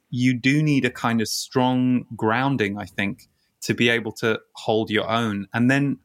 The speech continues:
what I always say is test it, reflect on it, be a scientist of your channeling. Like, I didn't start working with other people before I had had about five years by myself and with a few close friends.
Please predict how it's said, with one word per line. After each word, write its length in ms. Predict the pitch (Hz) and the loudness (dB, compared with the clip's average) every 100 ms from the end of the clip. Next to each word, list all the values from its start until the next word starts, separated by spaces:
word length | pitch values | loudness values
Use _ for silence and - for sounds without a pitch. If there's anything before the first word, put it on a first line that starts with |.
| _ - | _ -2
what 180 | 131 | 0
I 120 | 165 156 | 2 2
always 320 | 151 147 - | 4 2 2
say 280 | 117 113 113 | 0 0 -2
is 220 | 107 - _ _ _ _ _ _ - | -4 -12 _ _ _ _ _ _ -10
test 420 | - 185 - - | -4 -2 -2 0
it, 140 | 107 | 0
reflect 580 | 110 117 - 151 196 - | 0 -4 0 -2 -2 -8
on 120 | 104 | -4
it, 140 | 101 - | -4 -4
be 160 | 127 139 | 0 0
a 60 | |
scientist 760 | 147 - 131 170 151 120 101 - | 0 -2 0 0 0 -2 -4 -4
of 100 | 104 | -2
your 140 | 110 | -2
channeling. 580 | - 135 143 117 92 - _ _ _ _ 104 | 0 -2 -2 -4 -6 -10 _ _ _ _ -8
Like, 120 | 117 | -2
I 120 | 135 | 0
didn't 220 | 180 147 | 0 -4
start 340 | - 127 120 113 | -4 0 0 0
working 340 | 117 - 113 | -2 -2 -2
with 100 | 113 | 0
other 160 | 110 101 | -2 -2
people 560 | 127 143 127 101 98 - - _ - | -2 -2 0 -2 -2 -14 -20 _ -8
before 360 | 107 123 117 | -2 2 2
I 100 | 113 | 2
had 120 | 104 | -2
had 140 | 110 110 | -6 -4
about 260 | 101 101 - | -2 -4 -6
five 720 | - - - 117 127 151 123 | -20 -20 -6 -2 0 0 0
years 520 | 120 131 113 - - | 2 2 2 -2 -6
by 220 | - 107 | 0 0
myself 640 | 110 107 - 123 113 95 107 | 0 -2 -2 0 0 -2 -4
and 120 | 104 | -2
with 140 | 104 | -2
a 40 | 107 | -2
few 300 | - 123 123 | 0 0 0
close 380 | - 120 113 | 0 0 0
friends. 600 | - 120 113 104 98 - | -4 -2 -2 -4 -6 -10